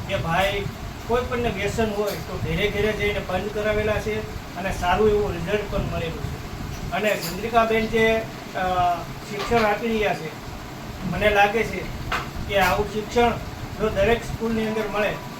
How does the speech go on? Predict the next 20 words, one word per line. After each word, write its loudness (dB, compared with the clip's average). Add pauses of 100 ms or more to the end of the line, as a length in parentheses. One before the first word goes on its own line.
તો -4
નબળા 6
વિદ્યાર્થી 0
છે -2 (440)
એને 2
પણ 4
આગળ 4
વધવાની 2 (600)
ઘણી, 0 (440)
અ, -4 (1160)
એને 0
લાઈન 2
મળે, 2 (380)
એને 0
આગળ 2 (540)
ભણવાનું 0 (440)
એને -2
પ્રોત્સાહન 2
મળે. 4 (680)
અને 0